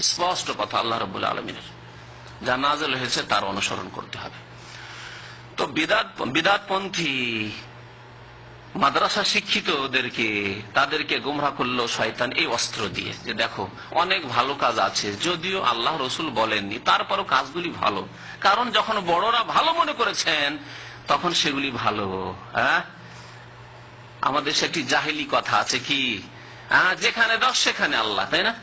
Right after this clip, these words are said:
যেখানে দশ সেখানে আল্লাহ। আর তারপরে অধিকাংশ লোক যখন করছে তো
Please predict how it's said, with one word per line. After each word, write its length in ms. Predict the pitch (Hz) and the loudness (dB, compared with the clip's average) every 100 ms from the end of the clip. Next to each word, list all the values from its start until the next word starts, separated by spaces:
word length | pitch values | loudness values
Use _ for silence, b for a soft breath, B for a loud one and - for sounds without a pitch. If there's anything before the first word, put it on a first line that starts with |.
| - - - - - - | -14 -18 -18 -18 -18 -10
যেখানে 300 | 120 165 156 | -2 2 2
দশ 280 | 156 196 269 - - - - - - | 4 4 4 0 -6 -14 -16 -16 -2
সেখানে 560 | - 294 233 269 254 233 | 2 2 4 4 6 4
আল্লাহ। 400 | 180 156 131 104 | 4 4 2 4
আর 260 | 101 151 180 | 4 4 4
তারপরে 720 | 208 214 196 214 233 262 302 - B B B B B B B B - - - | 2 2 2 2 4 4 2 -2 B B B B B B B B -18 -18 0
অধিকাংশ 500 | 508 262 262 262 262 | 2 4 2 2 2
লোক 280 | 277 269 262 | 2 2 2
যখন 280 | 254 226 247 | 2 2 0
করছে 420 | 220 240 226 247 | 2 2 2 0
তো 220 | 233 220 | 4 2